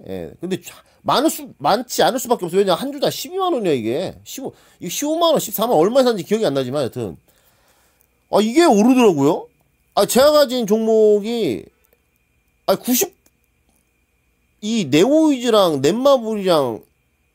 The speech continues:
씨제이 프레시웨이랑 몇 개 빼고 전부 다 이 마이너스입니다. 지금. 전부 다. 아니, 그 수익이 아니라 오늘 저기 가격이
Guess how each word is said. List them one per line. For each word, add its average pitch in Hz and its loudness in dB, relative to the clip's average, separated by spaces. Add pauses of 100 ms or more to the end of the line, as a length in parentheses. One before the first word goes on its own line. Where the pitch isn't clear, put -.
(100)
씨제이 320 -4
프레시웨이랑 180 0
몇 185 0
개 208 -2
빼고 233 0
전부 302 -2 (380)
다 220 4 (160)
이 156 -6
마이너스입니다. 135 -2 (420)
지금. 101 -10 (320)
전부 165 -4
다. 104 0
아니, 143 -2
그 110 -6
수익이 208 -6
아니라 98 -4 (480)
오늘 165 2 (160)
저기 90 -12 (720)
가격이 98 -10